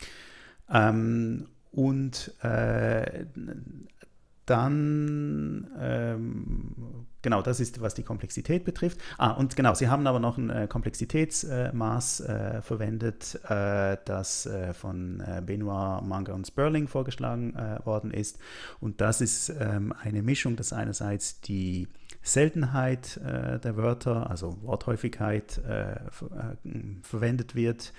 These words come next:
ähm, was über ein Google Books Korpus, ähm, erhoben worden ist. Würden wir auch sagen, aus korpuslinguistischer Sicht, hm, könnte man <laughs> vielleicht noch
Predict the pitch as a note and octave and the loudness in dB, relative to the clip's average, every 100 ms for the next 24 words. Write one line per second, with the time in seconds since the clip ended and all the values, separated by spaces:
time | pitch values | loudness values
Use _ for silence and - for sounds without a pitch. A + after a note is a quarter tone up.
0 | - - - - - - - - G#2+ G#2 | -18 -18 -18 -18 -20 -20 -6 4 6 8
1 | G#2 G2+ F#2+ - - - - - A2+ G#2+ | 6 4 2 -2 -6 -8 -8 -8 -4 2
2 | - - - - - - D3+ C3+ G2 G2 | 8 10 10 8 4 -4 -6 -4 0 2
3 | F#2 F2 - D3+ G#2+ F#2+ F#2 F#2 - - | 2 -2 -4 -4 -2 0 -2 -4 -6 -8
4 | G#2+ A2+ G#2+ G2+ F3+ - - C3+ C3+ C3 | -4 -4 0 2 2 0 -2 -2 0 -2
5 | B2 - B2+ A#2+ A#2 A#2 B2+ A#2+ B2 B2 | -2 -4 -2 0 0 -2 0 2 2 0
6 | A#2 A2+ A#2 A2+ A2+ - - - - - | 0 0 0 0 0 -4 -10 -18 -18 -18
7 | C#4+ - - G#2+ G#2+ A2+ A#2 A2 A#2 G#2+ | -16 -16 -8 -6 -4 2 4 6 8 6
8 | G#2+ G#2 G#2 A2+ - - - - A#2 - | 4 0 -2 -6 -8 -10 -6 -4 -2 0
9 | G#2+ A2 G#2 G#2+ A2+ - B2 A#2 - - | 0 0 0 0 -2 -2 0 0 0 -8
10 | - A#2+ G#2 A#2+ D3 - - C3 - | -6 0 2 4 4 2 2 -2 -8